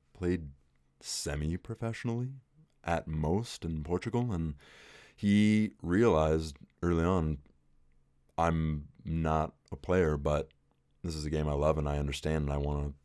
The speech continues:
bring that to these guys because they deserve to win and be glorious." And it's kind of a snowball effect of building the thoughts that lead to actions and seeing the results of the actions that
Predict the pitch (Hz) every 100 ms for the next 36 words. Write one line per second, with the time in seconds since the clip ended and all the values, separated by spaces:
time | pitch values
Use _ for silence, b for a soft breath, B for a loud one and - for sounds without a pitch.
0 | _ 80 78 85 107 95 69 73 76 _
1 | _ - - 85 80 78 76 76 - _
2 | _ - 82 80 76 87 92 87 82 85
3 | 78 87 80 73 87 87 76 71 _ _
4 | _ _ - 90 78 76 85 92 78 76
5 | 76 78 76 76 82 92 127 82 73 -
6 | - - _ - 82 80 78 76 71 _
7 | - 98 - - - - - - _ -
8 | 95 104 87 82 76 - _ _ - -
9 | 90 110 95 78 73 80 73 - 85 78
10 | 76 73 - b b b b b - 87
11 | 73 110 113 101 92 85 - 101 98 104
12 | - - - 92 92 98 95 95 - 95
13 | 101 - 104 98 95 98 - 82 82 80
14 | - 117 110 101 90 98 107 - 101 87
15 | 90 95 98 - 101 92 92 87 85 85